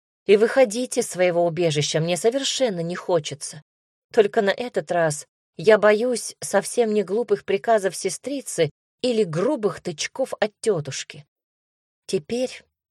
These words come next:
я боюсь встретить наследника с его проницательным взглядом и того, что за этим может последовать. "Мне кажется, дорогая",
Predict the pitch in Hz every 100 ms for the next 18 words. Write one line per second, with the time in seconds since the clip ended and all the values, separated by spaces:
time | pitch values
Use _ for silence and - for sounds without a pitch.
0 | - 147 175 156 175 196 214 147 - -
1 | - - 185 170 170 151 180 - 214 254
2 | - 160 147 127 - _ _ - - 190
3 | 165 151 - 175 196 - 165 151 170 175
4 | 165 - 185 160 147 143 - _ _ -
5 | 226 - 220 190 277 262 - 185 156 190
6 | 277 269 175 180 220 220 - 202 - 196
7 | 185 143 139 147 - _ _ _ _ _
8 | _ _ _ - 160 160 170 180 185 180
9 | - - 320 349 220 147 135 - 147 139
10 | 170 175 160 160 139 139 135